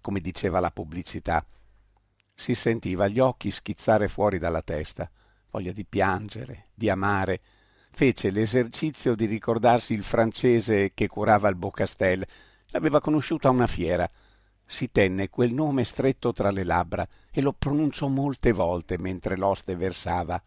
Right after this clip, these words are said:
"François Perrin", ripeteva cercando di sbloccare il fiume dei pensieri che stava rompendo gli argini. "François Perrin." <laughs> Che simpaticone.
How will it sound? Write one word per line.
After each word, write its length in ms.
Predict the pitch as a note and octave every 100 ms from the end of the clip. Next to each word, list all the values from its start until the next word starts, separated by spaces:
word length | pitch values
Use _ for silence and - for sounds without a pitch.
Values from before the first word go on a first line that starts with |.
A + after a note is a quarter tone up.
| _ _ _ _
"François 840 | - - F2 E2 E2 - G2 A2+ B2+ - _
Perrin", 560 | - F#2 F#2 F2 D#2+ D#2 _ _ _ _
ripeteva 540 | - - F#2 G2 F#2
cercando 520 | F#2+ F#2 - G2+ F#2+
di 120 | F#2 F#2+
sbloccare 580 | - G2 - G#2+ F#2+
il 80 | F#2+
fiume 340 | - G#2 G2+ F#2
dei 140 | F#2+
pensieri 680 | - F#2+ F2+ - G2+ G2+ F#2+ - _ -
che 80 |
stava 260 | - B2 A#2
rompendo 540 | A#2 A#2 - A2+ G#2+
gli 100 | G2
argini. 540 | F#2 G2 F#2+ F#2+ F#2 G2 _ _ _
"François 760 | - - G2+ G2 - - B2 B2 - _ _
Perrin." 500 | - F#2 F2 F2 D#2+ - _ _
<laughs> 640 | - - _ - C#3+ - _
Che 120 | -
simpaticone. 960 | - F#2+ E2 E2+ - E2+ E2+ E2 E2+